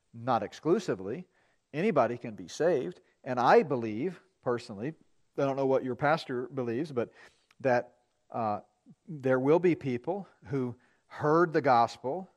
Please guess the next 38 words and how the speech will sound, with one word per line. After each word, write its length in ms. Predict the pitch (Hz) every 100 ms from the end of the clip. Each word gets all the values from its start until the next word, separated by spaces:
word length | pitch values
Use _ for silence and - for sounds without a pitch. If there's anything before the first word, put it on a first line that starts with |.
| _ _ _
before 520 | 110 - 131 120 117 -
the 80 | 117
tribulation 760 | 127 110 104 101 98 - 123 - _ _ _ _ -
and 300 | 123 117 120 - _ 156 117
rejected 540 | 123 104 127 - 101
it, 100 | 113 165 _ _ _ _
but 140 | 120 120
afterwards 480 | 120 - 123 120
get 160 | 120 113
saved. 320 | - 180 101
Dan-, 200 | 117 123
uh, 240 | 123 117 104 _ _ _ - -
Second 300 | 156 151 131
Thess 220 | 131 -
two 320 | - 190 143
is 160 | 123 110
a 60 |
little 160 | 135 143
bit 120 | 160
unclear 480 | 160 160 196 240 160
there. 200 | 104 104
It 60 |
doesn't 320 | 120 135 143 120 _ _ _ -
explicitly 800 | 123 - - 175 202 - - 147
tell 260 | - 135 123
us 200 | 123 -
that 160 | 123
if 160 | 113 -
you 80 | 120
heard 200 | 143 123
the 100 | 120
gospel 420 | 123 120 - 120
before, 480 | 117 127 120 117 - _ _ _
you 80 | 120
can't 240 | - 131 -
possibly 600 | - 151 139 - 113 113
get 220 | 110 101
saved. 460 | - 87 92 127